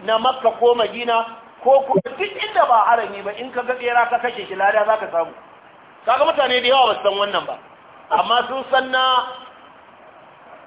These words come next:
na tsaka. Shi kuma tsaka in ka yi bugu ɗaya, hadisin manzo Allah, kana da lada ɗari. In ka yi bugu ɗaya ya mutu. In kuwa bugu na biyu ka yi, to sai a rage maka.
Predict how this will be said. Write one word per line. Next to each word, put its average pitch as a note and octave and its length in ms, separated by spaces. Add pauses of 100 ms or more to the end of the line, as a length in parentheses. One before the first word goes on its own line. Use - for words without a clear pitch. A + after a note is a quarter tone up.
(480)
na B3 480
tsaka. A#3 300 (760)
Shi D#4 140
kuma D#4 260
tsaka D4+ 480
in E4 280
ka D4+ 100
yi D4+ 140
bugu E4+ 540
ɗaya, D#4 360 (580)
hadisin B3+ 440
manzo A3 200
Allah, A3+ 280
kana A#3+ 200
da G3+ 100
lada G#3+ 380
ɗari. F3+ 220 (960)
In B3 180
ka F#4 80
yi C4+ 80
bugu B3+ 320
ɗaya G3+ 160
ya G3+ 60
mutu. G#3+ 220 (760)
In G4 340 (100)
kuwa C#4 200
bugu C#4 420
na A#3+ 120
biyu B3 320
ka B3+ 60
yi, B3 260
to F#3+ 260 (240)
sai A#3+ 100
a B3 160
rage A3+ 280
maka. F#3+ 300